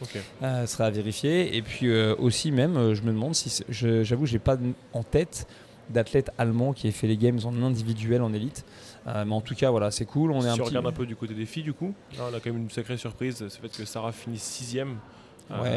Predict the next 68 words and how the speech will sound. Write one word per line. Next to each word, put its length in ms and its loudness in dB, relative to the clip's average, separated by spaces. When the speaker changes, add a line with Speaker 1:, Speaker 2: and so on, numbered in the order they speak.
Speaker 2:
Ouais, 60 0
je 160 -6
Speaker 1:
à 140 -8
une 120 -6
place 380 -2
de, 100 -6
de 60 -6
la 80 -8
Speaker 2:
je 60 -8
Speaker 1:
qualification, 420 -8
du 60 -6
coup. 180 -4
Speaker 2:
je 80 -8
sais 140 2
pas 200 6
si 180 6
on 40 8
peut 120 6
vraiment 320 6
dire 200 4
que 60 -8
c'est, 220 6
euh, 280 6
que 60 -4
c'est 100 -2
une 80 -2
surprise, 520 0
euh, 120 6
là 140 6
à 60 4
nouveau, 320 4
hein. 120 4
Je 80 0
pense 220 -2
qu'on 140 -2
n'était 260 2
pas 160 2
non 140 -2
plus, 300 0
euh, 360 4
qu'on 160 -2
n'était 160 -2
pas 140 2
non 100 0
plus 160 -4
complètement 480 0
dans 160 2
les, 260 2
euh, 220 -2
dans 160 0
les 120 2
choux. 340 2
Euh, 640 0
moi, 180 0
celle 240 0
que 140 0
j'avais 260 2
pas 140 2
vu 140 0
venir, 260 2
malgré 420 2
le 80 0
fait 160 0
qu'elle 220 0
ait 40 2
fait 120 -2
le 60 -4
French 420 -2